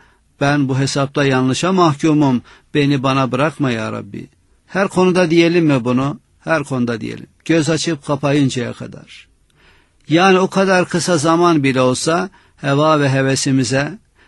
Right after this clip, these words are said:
kendi kafamıza göre takılmaya Allah bizi bırakmasın. Bizi ona mahkum etmesin. Yani mesela evlenecek misiniz? Size kalsa mı? Kalmasın size.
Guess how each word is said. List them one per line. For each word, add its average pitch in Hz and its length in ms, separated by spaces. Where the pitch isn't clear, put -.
kendi 170 340
kafamıza 160 640
göre 160 260
takılmaya 151 600
Allah 147 340
bizi 139 240
bırakmasın. 120 760
Bizi 143 200
ona 156 220
mahkum 143 420
etmesin. 123 640
Yani 160 560
mesela 170 500
evlenecek 156 680
misiniz? 135 680
Size 165 380
kalsa 156 460
mı? 135 240
Kalmasın 143 680
size. 123 460